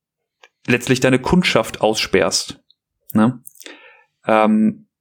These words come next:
da wünschen sich ja oft, oder es gibt die Stimmen, die sagen, die würden sich wünschen, dass es, dass da radikaler vorgegangen wird oder strikter vorgegangen wird,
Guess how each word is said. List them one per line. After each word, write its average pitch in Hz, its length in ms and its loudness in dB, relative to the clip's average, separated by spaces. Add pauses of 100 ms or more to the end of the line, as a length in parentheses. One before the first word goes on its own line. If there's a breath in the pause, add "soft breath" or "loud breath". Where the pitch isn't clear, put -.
(1160)
da 120 240 0
wünschen 156 340 2
sich 139 220 -4
ja - 160 2
oft, - 420 -4
oder 117 120 2
es 110 120 -2
gibt - 180 -4
die 127 60 0
Stimmen, 135 380 2
die 131 80 2
sagen, 120 400 2
die 113 140 -2
würden 120 180 2
sich 113 220 -2
wünschen, 123 340 2
dass 117 160 0
es, - 240 -2
dass - 240 -2
da 113 80 0
radikaler 120 500 -2
vorgegangen 139 520 2
wird 151 180 2
oder 110 200 -6
strikter 147 460 -2
vorgegangen 147 540 0
wird, 139 300 -2